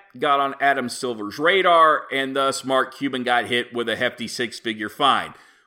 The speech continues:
which for Cuban, it's not that big a deal. You can just write a check for it, go on. And the thing you have to love about Mark Cuban, if you're an N B A fan, is he's gonna be outspoken. He's gonna give you his opinion,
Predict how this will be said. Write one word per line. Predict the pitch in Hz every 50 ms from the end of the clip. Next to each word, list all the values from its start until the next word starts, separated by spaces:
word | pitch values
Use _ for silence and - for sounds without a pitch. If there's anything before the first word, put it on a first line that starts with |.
| _
which | - 175 160 -
for | 196 190
Cuban, | 185 - - 294 311 294 254 226
it's | 196 170 - -
not | 208 208 196 190 190
that | 190 175 170 160
big | 175 156 151
a | 139
deal. | 123 123 101 73 - - _ _ _ _ _ _ _
You | - 123
can | 123 143 147
just | 185 214 202
write | 208 196 202 196 190 180
a |
check | 143 - - 190 180 175 -
for | - 170 165 165 151
it, | 151 147 - - 135 117
go | 151 156 156 156 156
on. | 151 143 143 139 139 139 135 120 - - _ _ _ _ _ _
And | - 147 151 151 143
the | 135
thing | - - 202 240 269 277
you | 254 214
have | 180 196 202 185 -
to | 170
love | 160 156 160 160 156
about | 151 139 147 143 139 143
Mark | 143 135 127 - - -
Cuban, | - 247 294 285 214 143 120 113 117 107 - _ _
if | - 165 160
you're | 175 175 180
an | 170
N | 170 165
B | 151 147 156
A | 214 262 262
fan, | 254 - 151 139 131 135 139 139 135 - _ _ _ _ _ _ _ _ -
is | 160 170 175 175 175 175 170 160 - - - - _ _ _ _ _ _ _ _ _ _ _ _ _
he's | 143 196 233 - -
gonna | - 196 233 262 254
be | 190 185 226 208 202
outspoken. | 208 196 - - - - 202 226 220 220 - 110
He's | 95 - - 196 160 127
gonna | 120 110 104 135 165 190 220 214
give | 170 143 180 185 175
you | 185 175 156
his | 165 151 -
opinion, | 151 123 - 143 135 135 135 135 139 139 135